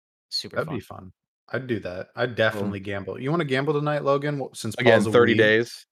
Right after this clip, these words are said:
Speaker 3: Thirty days, I expect an Oculus in my mail. Ugh, since you're all moved in, like you said.
Speaker 2: All right, I'll fucking, I'll send you one.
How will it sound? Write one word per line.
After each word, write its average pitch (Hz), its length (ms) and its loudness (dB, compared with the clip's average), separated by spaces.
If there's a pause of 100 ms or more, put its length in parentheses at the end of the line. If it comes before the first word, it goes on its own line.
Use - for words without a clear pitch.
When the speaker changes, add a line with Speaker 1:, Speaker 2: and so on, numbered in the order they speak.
(100)
Speaker 3:
Thirty 131 280 0
days, 123 300 6
I 117 80 6
expect 117 440 0
an 113 80 0
Oculus 113 460 0
in 113 80 -8
my 110 80 -6
mail. 120 340 -6
Ugh, 160 260 2
since 135 220 -6
you're 143 100 6
all 135 60 6
moved 127 260 4
in, 131 120 2
like 123 160 -4
you 120 60 -10
said. 143 420 4 (800)
Speaker 2:
All 104 120 -2
right, 90 220 -8
I'll 101 120 -8
fucking, 104 600 -8
I'll 104 80 -8
send 104 260 -8
you 98 120 -10
one. 95 280 -10